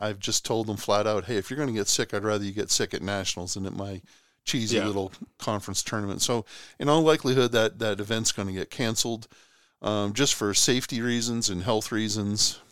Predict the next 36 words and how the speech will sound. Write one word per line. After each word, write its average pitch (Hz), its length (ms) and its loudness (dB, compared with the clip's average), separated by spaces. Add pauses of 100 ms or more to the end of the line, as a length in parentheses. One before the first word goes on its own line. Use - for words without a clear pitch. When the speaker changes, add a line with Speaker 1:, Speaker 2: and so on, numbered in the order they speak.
(280)
Speaker 1:
Um, 98 580 -6 (1040)
that's 117 220 -2
in 117 160 -2
that, 113 160 0 (480)
by 117 120 4
that 110 180 4
event, 107 260 0
meaning 104 300 0
the 92 120 -2
M 104 140 -2
C 110 220 0
H 101 180 -4
conference 101 460 -4
tournament. 107 520 -2
Um, 95 720 -2 (320)
the, 98 220 -6
Speaker 2:
Uh, 123 300 -2
if 104 80 -4
Speaker 1:
that, 120 320 -2
that 123 160 2
announcement 104 420 -2
will 98 60 -6
probably 101 260 -4
happen 98 300 -6
tomorrow. 98 640 0 (420)
Um, 95 340 -10 (300)
it 139 80 -10
won't 113 220 -2
be 113 220 -8
fun, 117 600 0
and 104 180 -6
it's - 220 0
not 117 180 -2
made 110 280 -2
lightly, 101 400 0
but 95 300 -4